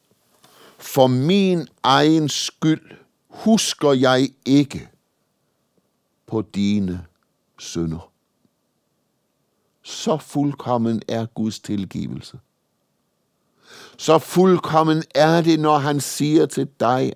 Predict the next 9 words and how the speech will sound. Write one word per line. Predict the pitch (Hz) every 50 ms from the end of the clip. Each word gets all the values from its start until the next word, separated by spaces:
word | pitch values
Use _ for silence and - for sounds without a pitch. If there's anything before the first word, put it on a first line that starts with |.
| _ _
og | - 123 -
til | - 120
mig: | 117 110 101 107 104 - - _ _ _ _ _ _ _ _ _ _ _ _ _ _ _ -
"Datter, | 135 131 135 143 143 - 120 110 - _ _ _ _ _ _ _ _ _
søn, | - - - - - 131 131 131 127 110 - - _ _ _ _ _ _ _ _ _ _ _ _ _ _ _ -
dine | 139 143 143 147 147 147 143 143 127 113 - _ _
synder | - - - - - 127 120 120 120 120 127 117 107 101 _ _ _ _ _ _ _ _ _ _ _ _ _ _ _ _ _ _ _ _ _ _ _ -
er | - 80
tilgivet." | - - - 113 113 104 - - 73 67 -